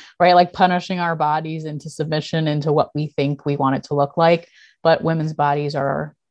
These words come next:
extremely delicate, <laughs> and your body does not want to reproduce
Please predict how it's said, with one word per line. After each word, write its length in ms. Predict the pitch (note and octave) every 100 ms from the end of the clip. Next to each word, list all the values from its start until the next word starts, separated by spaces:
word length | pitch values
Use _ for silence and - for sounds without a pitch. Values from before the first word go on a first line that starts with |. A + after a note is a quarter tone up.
| _
extremely 640 | - - - - D3 D#3
delicate, 540 | D3 B2+ E3 - C#4+ A3
<laughs> 380 | G#3 G3 - F#3
and 340 | F#3+ F3+ F3 _ _ _ _ _ _
your 100 | F#3+
body 320 | G3 G3+ G#3+
does 160 | G#3+ F#3
not 260 | F3 E3
want 120 | F3 F3+
to 80 |
reproduce 920 | E3 E3 D#3 E3 D3+ D3 F#3+ G3+ -